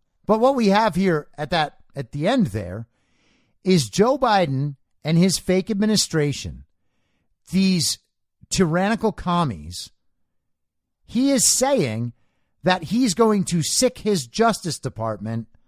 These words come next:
on people who try to enforce the law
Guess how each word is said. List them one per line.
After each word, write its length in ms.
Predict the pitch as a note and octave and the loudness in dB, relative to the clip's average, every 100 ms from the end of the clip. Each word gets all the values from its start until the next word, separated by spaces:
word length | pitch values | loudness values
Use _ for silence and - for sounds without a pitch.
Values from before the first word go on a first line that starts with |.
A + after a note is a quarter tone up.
| _ _ _ _ _ - | _ _ _ _ _ -4
on 360 | D3+ F3 G3+ | 2 4 2
people 640 | F#3+ - F3+ - D3+ C#3+ - _ _ - | 0 -2 -4 -2 0 -2 -4 _ _ -6
who 120 | E3 | -6
try 360 | - G3 G3 A3 | -2 2 2 2
to 220 | - G#3+ | 0 2
enforce 680 | F#3+ F3 - A#3 A#3 G#3 | 2 0 -2 2 2 2
the 160 | - E3 | -2 -4
law 520 | D#3 G3 E3 F#2 C2+ | -2 2 2 0 -6